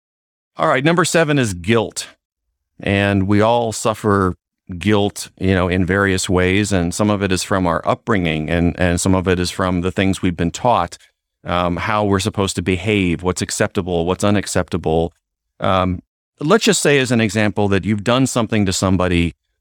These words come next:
uh, that, you know, you weren't behaving in your, in your highest way, <laughs> right? In other words, um, we all, we all stumble, we all have missteps,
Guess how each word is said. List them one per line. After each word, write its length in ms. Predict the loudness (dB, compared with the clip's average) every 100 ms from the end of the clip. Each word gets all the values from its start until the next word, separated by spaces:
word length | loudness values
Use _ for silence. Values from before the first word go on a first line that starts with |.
| _ _
uh, 360 | -2 0 0 -2 -6
that, 200 | -2 -2 -4 _
you 160 | -2 2
know, 260 | 2 2 -4 _ _
you 140 | -2 2
weren't 260 | 2 0
behaving 520 | -2 0 2 2 2
in 140 | 2 2
your, 340 | 2 0 -4 -2
in 140 | 0
your 140 | 2 2
highest 640 | 0 0 -2 -4 -10 -10
way, 420 | -2 0 -2 -6
<laughs> 40 | -6
right? 320 | -2 0 -2 -8 -12 -6
In 120 | -2
other 180 | 0 2
words, 400 | 0 -2 -4 -8 -16 _ -4
um, 340 | 0 0 0
we 220 | 0 2
all, 300 | 4 4 2
we 120 | 2 2
all 160 | 2
stumble, 600 | 0 -2 -2 0 -2 -4 -12 -2
we 140 | 2
all 320 | 2 2 0
have 240 | -2 -2 0
missteps, 720 | 0 -2 -2 -2 -2 -6 -16